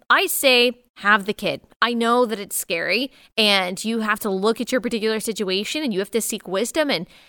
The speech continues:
and pray to, pray to God. But I don't see any biblical directive saying that, you know, when times are scary,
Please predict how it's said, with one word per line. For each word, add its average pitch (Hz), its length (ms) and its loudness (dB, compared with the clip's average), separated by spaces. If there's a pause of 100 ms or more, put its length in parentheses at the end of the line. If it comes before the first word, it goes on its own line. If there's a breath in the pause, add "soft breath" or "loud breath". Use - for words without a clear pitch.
(200 soft breath)
and 196 400 0 (120)
pray 247 480 2
to, 208 420 4
pray 262 280 2
to 202 120 -2
God. 202 340 6
But - 180 0
I 294 180 0
don't 339 200 -2
see 277 220 -4
any 269 180 -2
biblical 262 400 0
directive 247 640 -2 (380 soft breath)
saying 254 600 2
that, 214 220 0
you 226 120 -6
know, 233 160 0
when 220 160 -2
times 240 340 -2
are 240 100 -2
scary, 190 720 2